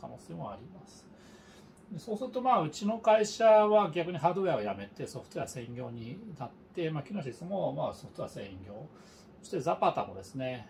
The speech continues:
えー、キューシーアもソフトウェア専業ということで、まあ、カナダのワンキュービット一社、アメリカでキューシーウェア、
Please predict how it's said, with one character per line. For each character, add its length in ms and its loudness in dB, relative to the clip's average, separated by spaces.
え 160 -12
ー、 40 -20
キ 80 -6
ュ 20 -6
ー 20 -8
シ 140 -10
ー 60 -6
ア 40 -8
も 160 -4
ソ 120 -12
フ 100 -20
ト 100 -6
ウ 20 2
ェ 60 0
ア 40 -4
専 300 -10
業 100 -12
と 120 -16
い 60 -10
う 20 -14
こ 80 -12
と 140 -14
で、 340 -2
ま 140 -4
あ、 80 -6
カ 180 0
ナ 160 4
ダ 120 2
の 100 0
ワ 180 2
ン 60 -6
キ 120 -6
ュ 20 0
ー 20 0
ビ 60 -8
ッ 60 -20
ト 100 -12
一 120 -10
社、 400 -8
ア 80 -8
メ 120 -6
リ 100 -6
カ 140 -8
で 360 -4
キ 80 -8
ュ 40 -4
ー 20 -8
シ 160 -12
ー 80 -6
ウ 40 -8
ェ 100 0
ア、 200 0